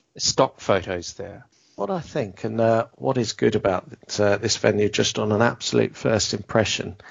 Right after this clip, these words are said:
Speaker 2: is they have popped up in quite a densely populated area for simulators, and we, we know of a lot of simulators around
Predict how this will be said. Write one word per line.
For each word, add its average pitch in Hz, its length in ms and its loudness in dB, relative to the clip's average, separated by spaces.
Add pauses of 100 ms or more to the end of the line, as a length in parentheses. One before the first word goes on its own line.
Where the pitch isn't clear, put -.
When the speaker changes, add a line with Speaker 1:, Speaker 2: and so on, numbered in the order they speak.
(300)
Speaker 2:
is 113 280 0 (120)
they 135 140 6
have 175 320 -2
popped - 300 0
up 117 240 0
in 95 80 -10
quite 120 240 -2
a 113 40 -2
densely 117 520 0
populated 104 920 -4 (460)
area 101 460 2
for - 180 -10
simulators, 98 800 -2
and 104 100 -6
we, 107 140 -2
we 123 160 4
know 123 200 8
of 104 100 0
a 113 60 2
lot 120 260 4
of 107 60 2
simulators 95 800 -2
around 98 460 0